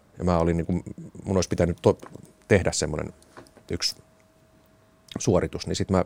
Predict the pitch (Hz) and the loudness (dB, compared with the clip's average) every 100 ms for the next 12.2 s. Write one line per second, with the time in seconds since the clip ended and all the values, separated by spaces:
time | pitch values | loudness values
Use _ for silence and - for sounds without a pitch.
0 | - 87 90 87 101 92 - - - - | 0 0 2 4 4 4 2 -10 -16 -18
1 | - 113 123 131 113 95 101 95 95 104 | -8 4 6 8 8 8 4 4 2 2
2 | 101 117 - 87 95 87 - - 85 - | 4 2 0 0 2 0 -2 -6 -6 -6
3 | - 87 85 85 82 80 82 - - - | -4 -2 -2 0 0 -2 -8 -12 -12 -4
4 | 82 80 82 90 - - - - - - | -2 -2 -2 -2 -4 -10 -14 -12 -14 -12
5 | - - - - - - - 78 80 - | -10 -8 -8 -10 -14 -10 -6 -4 -4 0
6 | 90 78 80 78 - - - - - _ | 0 0 -4 -10 -10 -8 -8 -10 -14 _
7 | - 82 80 - - - - - - - | -8 -6 -4 -8 -16 -12 -10 -10 -14 -20
8 | - - - - 113 120 107 117 - 110 | -20 -20 -4 2 8 8 8 4 4 2
9 | 73 - - - _ - - - - - | 2 -6 -16 -20 _ -20 -20 -20 -20 2
10 | 101 90 - - - 117 104 98 98 90 | 4 4 2 2 6 8 8 8 8 8
11 | 85 - - 110 123 98 98 85 - 80 | 0 -4 0 4 8 8 8 2 2 2
12 | 82 78 | 4 2